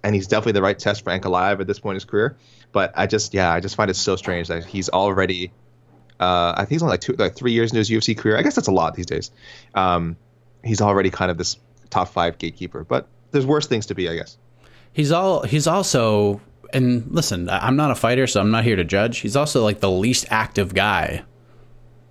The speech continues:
Speaker 2: in the
Speaker 1: Mm-hmm.
Speaker 2: division. You know what I mean? Like, Anthony Smith has probably fought, like, three or four <laughs> times since Volkan Ozdemir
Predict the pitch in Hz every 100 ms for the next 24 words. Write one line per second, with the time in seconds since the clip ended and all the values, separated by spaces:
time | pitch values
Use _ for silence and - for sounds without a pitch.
0 | - - - 120 98 90 123 92 - -
1 | - 113 127 117 123 135 101 131 160 127
2 | - 165 156 135 - 131 113 - 107 92
3 | 95 92 - - - - 135 156 - 143
4 | 135 208 185 156 147 113 - - 131 120
5 | 113 107 104 104 101 95